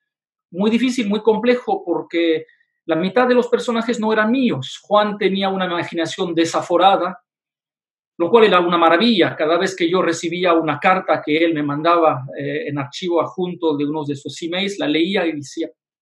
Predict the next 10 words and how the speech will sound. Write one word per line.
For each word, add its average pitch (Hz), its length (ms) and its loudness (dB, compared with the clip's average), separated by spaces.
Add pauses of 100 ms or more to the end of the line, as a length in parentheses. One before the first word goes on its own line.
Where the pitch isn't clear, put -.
(800)
"Increíble, 185 640 2
qué, 170 160 -2
qué 190 140 0
maravilla, 185 540 2
¿no? 165 280 -4
Qué, 170 400 -2
qué 170 260 0
suerte 208 600 -2
tengo 180 380 -2
de, 147 340 2